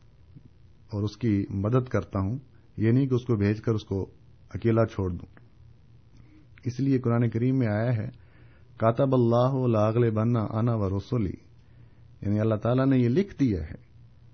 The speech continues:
کہ میں اور میرے رسول ضرور غالب آئیں گے، خواہ ان کی کتنی ہی مخالفت کیوں نہ ہو۔ تو یہی ہوا ہے، جب بھی دنیا میں کوئی نبی آیا ہے،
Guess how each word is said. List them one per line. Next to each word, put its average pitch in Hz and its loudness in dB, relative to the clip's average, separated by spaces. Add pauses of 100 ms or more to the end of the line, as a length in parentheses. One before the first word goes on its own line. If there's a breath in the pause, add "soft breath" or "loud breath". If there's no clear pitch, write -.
(880)
کہ 113 0
میں 123 2
اور 120 2
میرے 113 2
رسول 107 0
ضرور 113 2
غالب 95 2
آئیں 95 0
گے، 98 0 (180)
خواہ 110 0
ان 104 -2
کی 101 -6
کتنی 131 -2
ہی 120 2
مخالفت 95 -2
کیوں 101 -4
نہ 101 0
ہو۔ 80 -8 (580)
تو 104 -4
یہی 127 4
ہوا 120 2
ہے، 120 -4 (180)
جب 117 2
بھی 131 0
دنیا 117 0
میں 117 0
کوئی 107 -2
نبی 110 0
آیا 101 -2
ہے، 101 -6